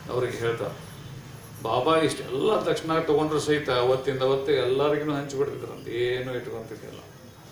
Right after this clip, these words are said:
ಬಾಬಾರವರು ದೇಹ ತ್ಯಾಗ ಮಾಡಿದಾಗ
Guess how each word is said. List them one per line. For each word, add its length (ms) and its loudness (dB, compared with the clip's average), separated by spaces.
ಬಾಬಾರವರು 680 2
ದೇಹ 180 2
ತ್ಯಾಗ 380 -4
ಮಾಡಿದಾಗ 480 -6